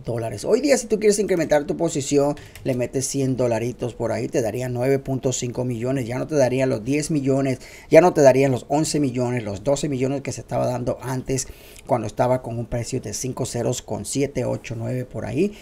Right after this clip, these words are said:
te está dando ahorita menos, pero todavía es un buen, buen precio todavía, porque no hemos llegado ni hemos pasado la máxima que ha tenido Shiba Inu.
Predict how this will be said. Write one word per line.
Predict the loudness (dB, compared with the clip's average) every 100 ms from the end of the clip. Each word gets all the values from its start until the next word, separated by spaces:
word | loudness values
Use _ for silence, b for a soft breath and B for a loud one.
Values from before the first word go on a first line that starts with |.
| B B
te | -8
está | -2
dando | 0 0 -2 -4
ahorita | -4 -8 -8 -6
menos, | -2 2 2 0
pero | -6
todavía | 0 4 6 6 6
es | 4 -2
un | -2 0 0
buen, | -2 -2 -2 -4 B B B
buen | 0 0
precio | 2 0 0
todavía, | 4 6 6 4 2
porque | -2 -2
no | -2 -2
hemos | -2 0
llegado | -2 -2 -2
ni | -2 -2
hemos | -4 -4
pasado | -4 -4 -2 0
la | 0
máxima | -2 -6 -6 -6 -6 -8
que | -10
ha |
tenido | -8 -8 -8 -8
Shiba | -8 -8 -6 0
Inu. | 2 2